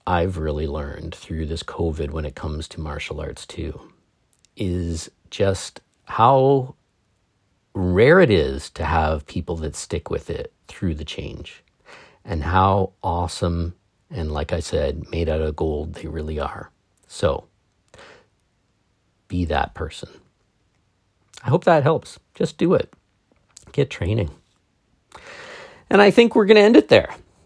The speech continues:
So, like I mentioned, check us out, uh, the Warriors Way Podcast on Instagram.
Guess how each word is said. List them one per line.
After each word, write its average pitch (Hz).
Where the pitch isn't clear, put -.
So, 165
like 131
I 156
mentioned, 175
check -
us 196
out, 135
uh, -
the 95
Warriors 80
Way 156
Podcast 127
on 76
Instagram. 113